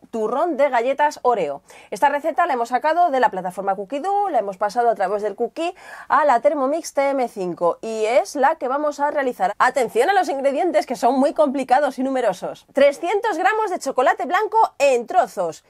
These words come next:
Si ponéis un poquito más de chocolate blanco no pasa nada, porque si no los trescientos gramos no van a llegar justos. Ochenta gramos de leche evaporada. Y por supuesto, como elemento clave, doce galletas de Oreo en cuarto. Ya tenemos los ingredientes listos, comenzamos.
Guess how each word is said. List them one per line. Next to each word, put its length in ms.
Si 180
ponéis 380
un 120
poquito 320
más 160
de 60
chocolate 420
blanco 300
no 100
pasa 240
nada, 240
porque 240
si 120
no 80
los 160
trescientos 460
gramos 360
no 100
van 160
a 60
llegar 280
justos. 580
Ochenta 480
gramos 340
de 80
leche 420
evaporada. 680
Y 120
por 140
supuesto, 420
como 160
elemento 420
clave, 320
doce 400
galletas 560
de 340
Oreo 520
en 180
cuarto. 340
Ya 180
tenemos 340
los 160
ingredientes 500
listos, 400
comenzamos. 840